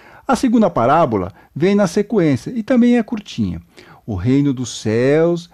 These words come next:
é também como um comprador que procura pérolas preciosas. Quando encontra uma pérola de grande valor,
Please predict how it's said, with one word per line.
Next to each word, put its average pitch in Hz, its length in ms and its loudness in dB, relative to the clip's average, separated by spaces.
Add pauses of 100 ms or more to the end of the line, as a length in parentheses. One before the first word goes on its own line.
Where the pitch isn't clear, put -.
é 123 140 -2
também 135 420 0
como 147 300 -2
um 151 80 0
comprador 135 800 0 (320)
que - 100 -8
procura 214 1000 0 (280)
pérolas 151 540 0
preciosas. 87 800 -8 (360)
Quando 170 280 0
encontra 190 680 2
uma 156 200 0
pérola 139 480 2
de 113 120 -6
grande 113 380 -2
valor, 131 460 0